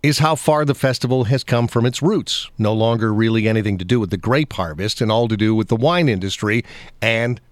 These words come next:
making money. Endless complaints about the price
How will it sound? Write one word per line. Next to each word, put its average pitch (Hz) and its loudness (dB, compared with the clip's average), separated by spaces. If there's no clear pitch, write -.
making 104 0
money. 117 0
Endless 131 2
complaints 117 -2
about 92 -4
the - -6
price 147 -2